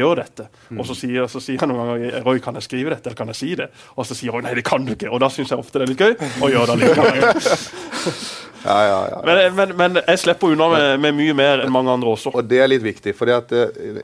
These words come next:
Speaker 3: Jesper har etter hvert, eh, folk vet etter hvert nå hvor han har det, men, eh, det betyr at konsekvensen hvis, eh, hvis Ayer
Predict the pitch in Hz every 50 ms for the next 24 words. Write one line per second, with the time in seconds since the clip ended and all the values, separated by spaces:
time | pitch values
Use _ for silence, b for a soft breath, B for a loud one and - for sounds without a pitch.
0 | - 117 117 120 123 - - - 131 123 104 113 117 123 117 113 110 - 104 98
1 | 104 110 - - _ - - - - 104 95 69 - - - 101 - - _ _
2 | - 123 120 - 104 131 135 - - - 117 113 - 104 98 101 101 - - 95
3 | 90 98 104 107 113 104 92 127 127 131 131 120 98 87 85 85 - - 113 120
4 | 120 120 120 - - 120 113 110 107 107 120 117 127 123 - 123 113 117 - -
5 | - 117 113 - - 120 127 131 123 - 110 107 101 98 - - - - - -
6 | - 101 101 101 101 - - - 113 110 117 120 113 107 92